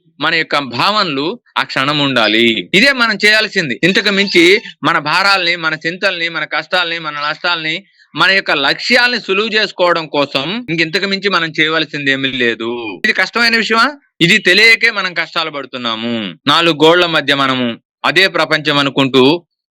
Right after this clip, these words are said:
జీవిస్తున్నాము. నాలుగు గోడలు దాటి వస్తే ఈ యొక్క ప్రకృతిలో మనం ఆ యొక్క కుటుంబాన్ని చూడగలిగితే మనకు ప్రతిదీ సులువే. మనం అనుకుంటే సాధించలేనిది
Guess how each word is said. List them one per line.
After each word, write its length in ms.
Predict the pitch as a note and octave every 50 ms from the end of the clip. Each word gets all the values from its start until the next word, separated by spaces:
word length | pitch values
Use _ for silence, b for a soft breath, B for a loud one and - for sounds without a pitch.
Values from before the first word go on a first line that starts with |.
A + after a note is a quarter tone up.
| _ _ _
జీవిస్తున్నాము. 1080 | A2 C3 C#3 D3 D3 C#3+ - - C3 A#2+ A2+ G#2 G2+ G2 G2+ G#2+ G#2+ G#2+ G#2+ G2 E2+ E2 - _ _
నాలుగు 380 | B2+ C#3+ D3+ D#3 D#3 C#3+ B2 C#3
గోడలు 240 | D3 D#3 D#3+ D3+ C3+
దాటి 280 | B2 C3 C#3+ D3 D3+
వస్తే 500 | C#3+ C3+ B2+ B2 - - B2+ C3 B2+ A#2
ఈ 200 | G#2 - - C#3
యొక్క 180 | D3+ D#3+ D3 D3+
ప్రకృతిలో 760 | B2+ - C3+ C#3 C#3 - E3 D#3+ D#3+ D#3+ D3+ C#3+ A2+ F2+ - _ _ _ _ _ _ _ _ _ _ _ _
మనం 320 | C3+ D3 D3+ D#3 C#3+ A#2+ - b b b b b b
ఆ 80 | C3+ D3
యొక్క 340 | D#3+ D#3 D#3+ D#3 C3 A2 - _ _ _ _ _ _ _ _
కుటుంబాన్ని 580 | - E3 E3+ G3+ G3+ F#3+ F3+ E3+ D#3 D#3 D3 C#3
చూడగలిగితే 1000 | B2 - D3 D3 D3 C#3 C3+ C3 B2 A#2 A#2 - B2+ B2 B2+ A#2+ A2+ F#2 D#2+ -
మనకు 240 | A2 A2+ A#2 A#2 A#2+
ప్రతిదీ 440 | A2 G#2+ A#2+ A#2+ - C#3+ C3+ C#3+ E3+
సులువే. 400 | - - A#2+ A#2 G#2+ F#2+ - - _ _ _ _ _ _ _ _ _ _ _ -
మనం 180 | B2 C#3 D3+ D#3
అనుకుంటే 460 | D#3 D3+ D3 D3+ D#3 D3 C#3+ D3 D3
సాధించలేనిది 1080 | D3 C#3+ C#3 D3 D3 D3+ D3+ C#3 D3+ D3 D3+ D#3 E3 E3 D#3 D#3 D3+ C#3 C#3 D3+ -